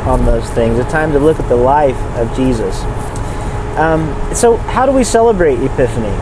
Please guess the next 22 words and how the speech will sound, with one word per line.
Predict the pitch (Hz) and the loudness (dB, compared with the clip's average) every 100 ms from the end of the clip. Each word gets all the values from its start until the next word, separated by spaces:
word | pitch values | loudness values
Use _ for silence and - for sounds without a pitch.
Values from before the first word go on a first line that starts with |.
| - | -2
Well, | 151 | 0
I'm | 240 | 2
not | 285 220 | 2 2
gonna | 208 | 0
say | 185 196 180 | 2 2 2
for | 175 | 2
you | 151 160 156 | 4 4 4
how | 143 139 | 4 2
you | 147 | 4
have | 143 139 | 4 2
to | 127 | 0
celebrate | 131 139 135 123 | 2 2 4 4
it. | 123 | 4
I | 131 175 | 2 -2
can | 185 | 0
tell | 180 185 | 2 4
you | 175 | 2
some | - 165 | 2 0
of | 151 | 2
the | 139 | 4
ways | 139 139 131 131 | 4 4 2 2
that | 127 | 2